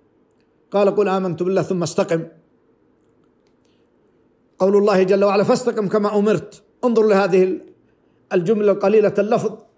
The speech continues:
الواسعة المعنى الغزيرة في الدلالة الشاملة في الأحكام وفي التصرفات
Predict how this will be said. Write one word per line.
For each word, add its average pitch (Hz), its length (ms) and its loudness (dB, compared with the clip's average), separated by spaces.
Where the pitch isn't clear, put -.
الواسعة 196 500 0
المعنى 190 460 -2
الغزيرة 190 400 2
في 147 80 -2
الدلالة 185 680 0
الشاملة 208 440 0
في 175 100 2
الأحكام 190 680 -2
وفي 147 120 -2
التصرفات 196 840 -2